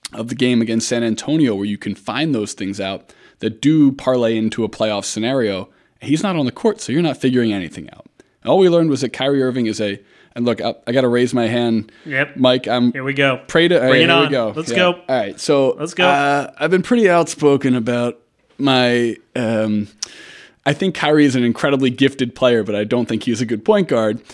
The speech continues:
Speaker 1: And I think that one of the things I have said in the past that he's a, he makes a tremendous scoring guard, and it really depends on putting
Speaker 2: Wasn't
Speaker 1: the
Speaker 2: he
Speaker 1: right
Speaker 2: off your,
Speaker 1: pieces.
Speaker 2: wasn't he off your
Speaker 1: <laughs>
Speaker 2: All-Star team?
Speaker 1: He was not on my All-Star team. He's the
Speaker 2: <laughs>
Speaker 1: only, I guess he's got the two highest point totals in the league this year now at fifty-five and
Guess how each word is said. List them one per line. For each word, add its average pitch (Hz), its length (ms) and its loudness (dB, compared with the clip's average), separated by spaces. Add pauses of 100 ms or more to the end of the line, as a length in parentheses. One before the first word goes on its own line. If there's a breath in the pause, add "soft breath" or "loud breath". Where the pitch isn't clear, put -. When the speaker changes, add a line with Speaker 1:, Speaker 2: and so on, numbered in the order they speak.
(280 loud breath)
Speaker 1:
And 120 440 2
I 131 100 -2
think 147 280 -2
that 127 80 0
one 156 180 4
of - 40 2
the 156 60 -2
things 147 220 4
I 123 60 4
have 156 280 -2
said - 140 0
in 120 80 2
the 117 60 -2
past 113 320 -6
that 113 60 -6
he's 104 160 -6
a, 104 120 -8 (180)
he 113 180 -12 (140)
makes 113 220 -10
a - 20 -12
tremendous 123 580 2
scoring 117 540 0
guard, 101 380 -2
and 101 80 -8
it - 80 -16
really 113 180 -4
depends 107 340 -8
on 101 120 -6
putting 165 140 -8
Speaker 2:
Wasn't 202 200 -2
Speaker 1:
the 190 80 0
Speaker 2:
he 170 60 0
Speaker 1:
right 143 120 -2
Speaker 2:
off 147 60 0
your, 135 80 0
Speaker 1:
pieces. 120 380 -6 (280 loud breath)
Speaker 2:
wasn't 151 220 -6
he 170 60 -2
off 156 200 -4
your 143 140 0
Speaker 1:
<laughs> 139 60 -2
Speaker 2:
All-Star 165 320 -8
team? 190 200 -16
Speaker 1:
He 190 60 -2
was 131 140 0
not 160 200 4
on 196 80 4
my 160 120 4
All-Star 127 420 2
team. 120 420 0
He's 127 320 4
the 127 180 4
Speaker 2:
<laughs> 139 60 6
Speaker 1:
only, 127 360 2
I 123 60 0
guess 139 280 -2
he's 156 240 2
got 143 220 2
the 135 80 -6
two 151 240 2
highest 131 480 0
point 147 200 2
totals 131 300 0
in 120 60 0
the 117 80 -2
league 131 180 2
this 123 220 0
year 123 100 2
now 117 240 2
at 107 100 -4
fifty-five 120 800 -4
and 101 160 -10